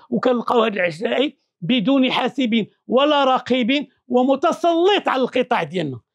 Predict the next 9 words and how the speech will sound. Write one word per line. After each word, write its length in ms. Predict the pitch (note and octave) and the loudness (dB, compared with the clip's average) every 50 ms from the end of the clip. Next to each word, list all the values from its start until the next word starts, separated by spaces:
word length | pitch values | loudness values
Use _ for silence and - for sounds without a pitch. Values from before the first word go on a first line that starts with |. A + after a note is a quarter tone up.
| _ _ _ - | _ _ _ -4
من 220 | G#3 A#3 A3 G#3 A#3 | -2 -2 -2 0 0
لا 180 | D#4+ E4 E4 | 0 2 2
مهنة 340 | D#4+ C4+ B3+ C4 C4 B3 - B3 | 2 0 0 0 0 -2 -2 -2
له. 240 | A3 F#3+ E3 C3+ - _ _ - | -2 -2 -2 -2 -4 _ _ -4
هل 180 | - D4 D#4+ E4+ | -2 0 2 2
يعقل 580 | D#4+ D4 - - - C#4 C4+ A#3+ G#3 B3 D4 | 2 2 0 0 0 0 0 2 0 0 -2
مترو 200 | C#4+ - C#4+ C4+ | -2 0 0 0
على 160 | A3 A#3+ C4+ B3+ | 2 2 0 0
جوج 360 | D#3 G#3+ B3 G#3 C#3 - | 2 2 0 0 0 -2